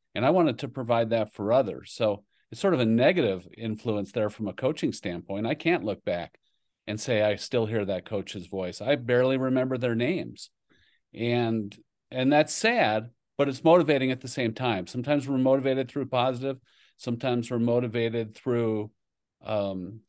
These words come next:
a little more negative experiences. And I would say that that's, that's part of what motivated me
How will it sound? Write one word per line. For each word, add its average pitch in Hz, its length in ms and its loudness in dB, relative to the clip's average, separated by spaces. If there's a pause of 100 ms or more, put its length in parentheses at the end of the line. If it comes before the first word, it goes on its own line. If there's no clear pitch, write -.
(140)
a 101 60 -10
little 117 180 -2
more 113 140 0
negative 113 420 0
experiences. 95 640 -8
And 107 80 -4
I 101 80 -2
would 113 160 -4
say 110 200 -4
that 107 160 -8
that's, 107 340 -6 (260)
that's 101 220 -8
part 101 300 -6
of 98 100 -10
what 98 180 -6
motivated 95 560 -8
me 98 400 -4